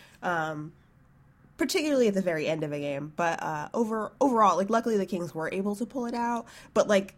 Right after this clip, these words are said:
because of that, a call that later the N H L was like, "Nah, this was nothing."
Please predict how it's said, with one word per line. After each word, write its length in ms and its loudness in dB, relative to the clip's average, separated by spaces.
because 440 2
of 180 2
that, 460 0
a 80 -6
call 280 0
that 320 -6
later 320 0
the 140 -6
N 60 -4
H 120 -6
L 100 -4
was 140 -6
like, 140 -2
"Nah, 320 -4
this 180 -6
was 140 -8
nothing." 460 -6